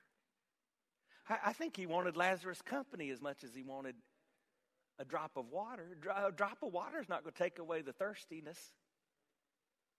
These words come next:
Then he's thinking about his brothers. You know what happens in hell? It's a place of utter loneliness. I come in contact with people that say, "I guess it's okay if I go to hell 'cause all my friends will be there." No!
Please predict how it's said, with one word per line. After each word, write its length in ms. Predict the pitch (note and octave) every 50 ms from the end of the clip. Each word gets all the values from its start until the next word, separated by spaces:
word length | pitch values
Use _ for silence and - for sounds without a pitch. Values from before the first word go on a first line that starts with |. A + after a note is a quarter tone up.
| _ _ _ _ _ _ _ _ _ _ _ _ _ _ _ _ _ _ _ _ _ _ _
Then 120 | - F3+ C4
he's 140 | D#4+ D4+ -
thinking 260 | - G#3 F#3+ F3 F#3
about 220 | F3 F3 F3 F3
his 120 | E3+ D#3+ C#3
brothers. 600 | B2+ F3+ G#3+ A#3 C4 C4+ - A3 F#3 C#3 - - - - - _ _ _ _ _ _ _ _ _ _ _ _ _ _ _ _ _ _ _ _ _ _
You 80 | A#3+
know 60 | D4 D#4
what 120 | D#4+ C4+
happens 380 | G#3 B3+ C4+ C#4 - C#4+ A#3 A3
in 80 | A#3
hell? 400 | G#3 G#3+ F#3 G3 G3+ G3 G3 - - - -
It's 180 | D4+ D#4+ - E4+
a 100 | D#4+ A3
place 320 | - - A#3 A3 G3 -
of 120 | G3+ F3 - - -
utter 320 | A3 A#3 D4 D#4+ D4+ G3+
loneliness. 680 | F3 F#3 A3 C4 D#4+ F4 E4+ C#4+ G3+ D#3+ C3+ B2 A#2 - - - - _ - - - - - -
I 100 | - D#4
come 260 | - - D4+ E4+ E4
in 80 | B3+ G#3+
contact 520 | - G3 A3 G#3+ G#3+ G#3 - G#3+ G#3+ G3+ G3+
with 140 | G3 - -
people 260 | A#3 A#3+ G3 A3 G#3
that 120 | G3+ F#3+
say, 260 | - - A3+ G#3+ G3+ - - - - -
"I 60 | G#3
guess 240 | A3+ A#3+ D#4 B3+ -
it's 140 | C4 A3+ -
okay 300 | B3 - - A#3+ B3 B3
if 120 | A#3 -
I 100 | A3+ A3+
go 160 | A3 A3 A#3 A#3
to 100 | A3+ G3
hell 200 | G#3+ C4 C#4+ B3+
'cause 200 | - G3+ F3+ F#3+
all 120 | G#3+ A3+
my 140 | A3+ A3 G3+
friends 300 | - - B3+ C#4 D#4 C#4+
will 80 | A#3+
be 140 | G3 A3+ A#3
there." 140 | A#3 A#3 B3+
No! 680 | C4+ D#4+ F4 F#4+ G4+ G4+ G4+ G#4+ G#4 E4 A#3+ G3 C3